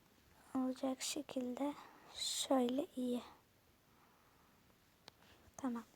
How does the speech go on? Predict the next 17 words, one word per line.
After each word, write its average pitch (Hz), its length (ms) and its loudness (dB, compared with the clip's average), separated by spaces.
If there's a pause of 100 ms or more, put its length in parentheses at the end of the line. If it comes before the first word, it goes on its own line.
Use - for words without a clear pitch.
(1120)
Şimdi 320 300 8
arkadaşlar 285 540 10
bunun 294 160 10
için 311 300 4
iki - 200 -2
tane 285 300 10
uygulama 269 560 12
kullanacağız. 240 760 8 (800)
Ee, 254 400 12
biri 302 580 12 (1900)
Background 302 1080 12 (380)
Eraser. 277 580 12 (440)
İlk 294 200 6
önce 285 260 12
buraya 285 180 12
giriyoruz 269 580 8
arkadaşlar. 247 840 4